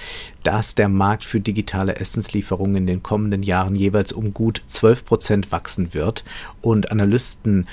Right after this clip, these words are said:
der Schweizer Großbank U B S meinen, dass sich Nachfrage und Angebot bei der Online-Bestellung von Essen bis zweitausenddreißig verzehnfachen könnten.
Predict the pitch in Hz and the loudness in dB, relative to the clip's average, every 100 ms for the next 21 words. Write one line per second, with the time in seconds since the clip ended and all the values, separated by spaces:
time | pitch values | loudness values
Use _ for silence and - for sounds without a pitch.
0 | - 104 95 90 - 107 92 110 - 104 | -2 2 2 2 0 0 0 -2 0 -2
1 | - 98 - 101 101 110 - 110 101 107 | 0 -2 -2 -2 -2 -2 -2 2 2 2
2 | 107 101 101 - - 107 - 104 92 117 | 2 2 2 2 0 0 0 0 0 0
3 | - 110 107 98 90 107 110 107 98 110 | 0 0 2 0 -2 -2 -2 0 2 0
4 | - - 92 92 98 - 110 113 107 104 | 0 0 0 0 -2 0 0 0 -2 -2
5 | - 98 101 104 92 98 - 104 101 - | 0 0 0 -2 -4 -4 -2 -2 -4 -2
6 | 101 95 95 101 - 98 - 101 - 95 | -2 0 -2 -4 -2 -2 -2 -6 -4 -6
7 | - - 135 131 - - - 87 - 87 | -2 0 2 2 0 -4 -4 -10 -6 -8
8 | - 107 | -6 -8